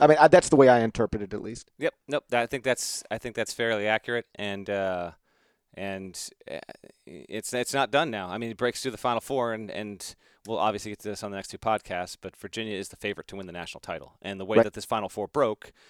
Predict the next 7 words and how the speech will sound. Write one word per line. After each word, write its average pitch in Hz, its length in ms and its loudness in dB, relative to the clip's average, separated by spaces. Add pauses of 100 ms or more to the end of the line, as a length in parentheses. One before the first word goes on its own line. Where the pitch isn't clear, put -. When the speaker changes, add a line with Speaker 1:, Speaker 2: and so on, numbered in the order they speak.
(120)
Speaker 2:
uh, 98 240 -4
it 104 120 -4
broke 113 380 -6
kindly 113 500 -2
for 95 240 -8
them. 80 280 -10
So, 85 460 -8